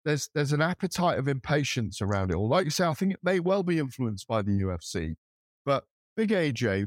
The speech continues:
needs his confidence back. He's gone seeking, as you say, a third trainer in sixteen months. We'll talk about that in a minute, I'm sure. Um, and I'd like to see him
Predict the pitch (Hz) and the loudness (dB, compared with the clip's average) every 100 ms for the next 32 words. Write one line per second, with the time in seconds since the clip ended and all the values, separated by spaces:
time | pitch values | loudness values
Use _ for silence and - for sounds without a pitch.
0 | 95 156 185 196 - 156 127 - 98 85 | -2 -2 0 -2 -2 -2 -2 -2 -4 -4
1 | - 95 95 - _ _ _ 131 123 160 | -6 -4 -4 -6 _ _ _ -4 0 0
2 | 165 - 165 147 143 143 135 131 131 113 | 0 0 0 0 0 0 -2 -2 0 0
3 | 98 - 143 123 - 139 127 120 110 - | -2 -2 -2 -2 -2 0 2 0 0 -4
4 | 104 - 110 107 87 90 - 113 95 127 | -4 -2 0 0 0 -2 -4 -6 -2 -4
5 | - 107 104 87 98 98 92 95 95 104 | 0 2 2 2 0 -2 -4 -6 -6 -4
6 | 82 90 _ _ _ - 123 127 127 131 | -2 -4 _ _ _ -4 0 0 0 -4
7 | - - 156 180 180 196 208 - 170 - | -6 -6 0 0 2 0 0 -4 -6 0
8 | 165 131 131 117 107 | 0 2 0 0 -4